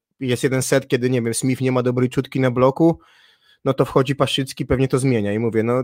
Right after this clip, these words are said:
myślę, że akurat większy problem jest na przyjęciu, bo na środku, jak każdy dojdzie do formy, no to każdy będzie, no, pewnie w playoffach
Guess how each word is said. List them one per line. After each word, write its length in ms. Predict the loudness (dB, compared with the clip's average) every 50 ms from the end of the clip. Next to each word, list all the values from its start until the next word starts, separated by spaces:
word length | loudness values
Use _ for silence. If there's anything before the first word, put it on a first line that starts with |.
| -4 -4 -2
myślę, 260 | -2 0 0 2 4
że 100 | 4 4
akurat 420 | 4 4 4 4 4 2 0 -4
większy 320 | 0 0 0 2 0 -2 0
problem 220 | 2 2 4 4
jest 120 | 2 0
na 100 | -2 -4
przyjęciu, 520 | -4 -2 0 2 2 2 2 2 2 2 4
bo 260 | 6 6 6 6 4
na 120 | 2 0
środku, 640 | -2 0 0 0 0 0 -2 -2 0 2 2 2 0 -4 -10 -20 -20 -20 -20 -6 -2
jak 140 | -2 -2 0
każdy 280 | 2 2 2 2 2 2
dojdzie 200 | 2 4 4 2
do 120 | 0 0
formy, 340 | 2 4 4 4 4 4 2
no 60 | 2
to 120 | 0 0
każdy 300 | 0 2 2 2 0 0
będzie, 540 | 0 0 0 2 2 2 2 4 4 2 2 0
no, 140 | -2 -4 -4 -6 -12 _ _ _
pewnie 320 | 4 4 4 4 0 -2 -2
w 40 | -4 -8 -18 _ _ _
playoffach 560 | 4 4 6 6 6 4 4 0 0 -2 -4